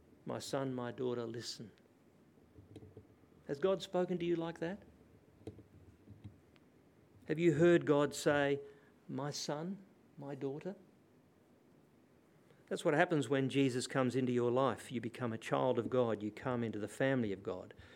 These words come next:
Because on the cross, Jesus got the silent treatment from God, didn't he? He was forsaken by God so that we could hear these <laughs> wonderful words,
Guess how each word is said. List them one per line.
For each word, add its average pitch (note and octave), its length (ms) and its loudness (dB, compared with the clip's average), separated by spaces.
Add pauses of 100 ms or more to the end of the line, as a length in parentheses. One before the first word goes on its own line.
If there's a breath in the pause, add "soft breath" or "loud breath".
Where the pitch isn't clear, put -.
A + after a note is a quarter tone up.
(340 loud breath)
Because D#3 340 4
on G#3 280 6
the G3+ 80 4
cross, F#3+ 440 0
Jesus F#3+ 720 0 (920 loud breath)
got D#3+ 200 4
the D#3+ 80 2
silent A3 580 6
treatment G3 420 4
from F3 260 -4
God, D#3 280 0
didn't D#3 200 -2
he? A2 160 -4 (880)
He D3+ 80 0
was D3+ 180 0
forsaken G#3+ 580 6
by A#2+ 140 2
God A2 300 -2
so D3+ 140 6
that D3 100 6
we F#3+ 240 8
could C4 160 2
hear A#3+ 280 4
these A3 300 0
<laughs> E3 140 -4
wonderful G#3+ 360 2
words, F#3+ 520 4